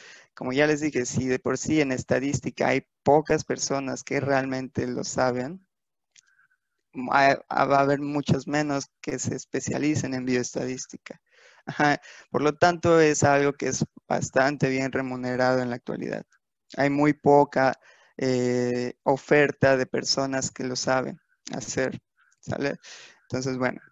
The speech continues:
eso es, eh, como una motivación, si lo quieren ver así, para que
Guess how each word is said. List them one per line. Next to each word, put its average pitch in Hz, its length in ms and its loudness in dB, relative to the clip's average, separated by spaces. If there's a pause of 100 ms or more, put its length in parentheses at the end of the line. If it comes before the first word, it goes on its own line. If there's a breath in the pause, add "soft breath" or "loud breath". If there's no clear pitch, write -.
(120)
eso 135 280 -4
es, 135 220 -4
eh, 131 500 0
como 127 280 -4
una 135 400 0
motivación, 131 760 -4
si - 220 0
lo 127 140 -6
quieren - 260 -8
ver - 120 -4
así, - 340 -8 (540 loud breath)
para 147 440 4
que 139 420 0